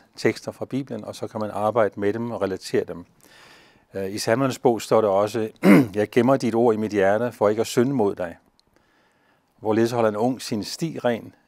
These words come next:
Ved at holde sig efter dit ord." Og ved at bære ordet med sig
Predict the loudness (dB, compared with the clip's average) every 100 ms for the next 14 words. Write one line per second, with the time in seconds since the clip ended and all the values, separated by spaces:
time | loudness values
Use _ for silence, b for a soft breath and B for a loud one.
0 | _ -6 -4 -4 -6 -6 -6 -6 -6 -6
1 | -8 -14 -12 -12 -4 -4 -6 -14 b b
2 | b b b b b -10 -2 0 2 4
3 | 6 8 6 4 2 4 0 2 -2 -2